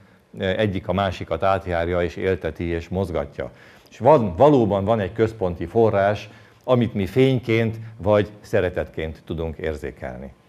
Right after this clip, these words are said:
Tehát mi ezzel a központi forrással, ami az egész univerzumot mozgatja, a szívünkben lévő fény magon keresztül, a szeretet érzésén keresztül tudunk kapcsolatot teremteni.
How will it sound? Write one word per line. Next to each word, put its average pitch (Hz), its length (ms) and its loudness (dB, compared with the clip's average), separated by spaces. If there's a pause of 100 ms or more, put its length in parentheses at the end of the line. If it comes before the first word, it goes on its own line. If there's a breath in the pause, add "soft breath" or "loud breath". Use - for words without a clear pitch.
(160)
Tehát 87 180 -2
mi 110 120 2
ezzel 107 240 2
a 95 100 0
központi 117 480 2
forrással, 104 640 2
ami 92 100 0
az 90 100 -4
egész 90 280 -4
univerzumot 85 580 -4
mozgatja, 92 640 -2 (360 loud breath)
a 90 180 0 (240)
szívünkben 92 840 -2
lévő 85 500 -2 (280 soft breath)
fény 107 480 0
magon 98 360 0
keresztül, 85 720 -4
a 80 100 -12
szeretet 92 460 -2
érzésén 80 520 -6
keresztül 78 460 -8
tudunk 78 280 -8
kapcsolatot 73 540 -8
teremteni. 73 480 -10